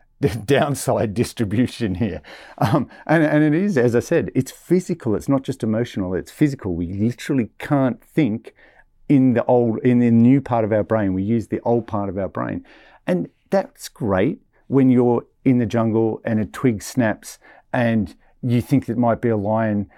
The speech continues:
Don't sit around to find out. Run like Billy-O. And, and it turns out there wasn't one. Well, there's not a lot of downside there. You're out of breath, so what? But, but the, the other downside's crystal clear. That's why it's all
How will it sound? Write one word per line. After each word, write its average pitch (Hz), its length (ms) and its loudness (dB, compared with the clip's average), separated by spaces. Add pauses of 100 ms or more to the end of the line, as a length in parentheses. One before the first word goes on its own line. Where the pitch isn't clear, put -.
(200)
Don't 208 340 -2
sit 151 180 -4
around 131 220 2
to - 40 -4
find 107 300 0
out. 147 420 0
Run 147 220 0
like 175 220 -2
Billy-O. 143 520 0 (140)
And, 151 360 2
and 156 300 0 (120)
it 113 120 -2
turns 170 240 0
out 147 160 4
there 120 100 0
wasn't 135 280 0
one. 104 240 -4 (240)
Well, 185 240 -4 (100)
there's 170 160 -4
not 208 140 -4
a 233 60 -6
lot 190 180 -4
of 110 80 -6
downside 127 640 -4
there. 82 160 -6
You're 113 200 -4
out 196 120 -2
of 135 100 -8
breath, 135 300 -2
so 151 200 -6
what? 175 380 -6 (140)
But, 170 180 2 (380)
but 151 260 2
the, 117 140 0
the 117 280 2
other 143 200 2
downside's 98 500 0 (300)
crystal 113 300 -2
clear. 104 340 -6 (440)
That's 151 540 -4
why 139 360 -4
it's 107 260 -6
all 120 200 -4